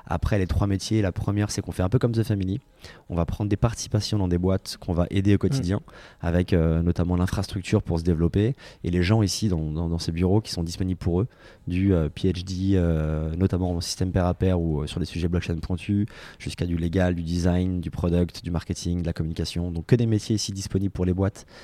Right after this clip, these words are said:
Speaker 1: euh, sur les sujets de la blockchain, donc des experts. Après, un réseau aussi, euh, d'angels, de V C, de corporate qui sont prêts à collaborer avec les startups, c'est aussi vachement important.
Speaker 2: Mm, carrément.
Speaker 1: Et, et, et,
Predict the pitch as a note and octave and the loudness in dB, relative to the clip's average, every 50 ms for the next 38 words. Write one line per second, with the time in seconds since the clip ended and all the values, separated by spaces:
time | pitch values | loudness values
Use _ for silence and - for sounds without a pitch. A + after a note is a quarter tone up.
0 | - - - - - E2 E2 E2 E2 E2 - - - - F2+ F2 - F#2+ E2+ E2+ | -20 -18 -10 -6 -4 -2 0 0 0 -2 -4 -4 -4 -4 -4 -4 -4 -2 -2 -2
1 | D#2+ D#2 - - F2+ G2 A#2 G#2 F2+ F2 E2+ F2 E2 E2 D#2+ D#2 - - F2+ G2+ | -2 -2 -4 -2 -2 -2 -2 -4 -4 -6 -8 -6 -4 -4 -4 -4 -2 -2 -2 -2
2 | A2 A2 - - - - - - - - - - - G2 F2+ E2+ D#2+ F2+ F2+ E2+ | -2 -6 -10 -14 -20 -20 -20 -18 -12 -8 -6 -2 0 0 0 0 2 2 2 4
3 | G2 F#2+ F2+ E2+ - - G2 G2+ G#2 G2 F2 E2 E2 D#2+ E2+ E2 E2+ E2 E2+ E2 | 4 4 2 2 0 -2 0 0 2 2 2 2 0 0 -2 -2 0 2 4 4
4 | F2 F2 F2+ E2+ D#2+ D#2+ E2 E2+ D#2+ E2+ D#2+ D2 - - - F2+ E2+ E2 - F2 | 6 4 4 2 2 0 0 0 0 0 -4 -4 -6 -6 -4 -2 -2 0 -2 -2
5 | E2 - - E2+ F2+ F2 - - - E2+ D#2+ - - F#2 - - E2 E2 E2+ E2 | -4 -4 -2 -2 -2 -4 -4 -8 -8 -8 -6 -6 -4 -4 -2 -2 -2 0 0 0
6 | E2 E2+ E2+ - - E2+ - F2+ - F#2 E2+ - - D#2+ - - D#2+ D#2 - - | 0 0 -2 -4 -6 -8 -8 -6 -4 -6 -6 -4 -6 -8 -6 -6 -8 -6 -6 -6
7 | E2 D2+ E2 - - C3 C3 C#3+ - - - - - - - C3 B2 A#2+ F#2+ F#2+ | -6 -4 -4 -2 0 0 0 0 -2 -6 -16 -20 -10 -4 -2 -2 0 0 2 0
8 | F#2 - - F#2+ F2 - - F#2 E2+ | 0 0 0 -2 -2 -2 -2 -2 -4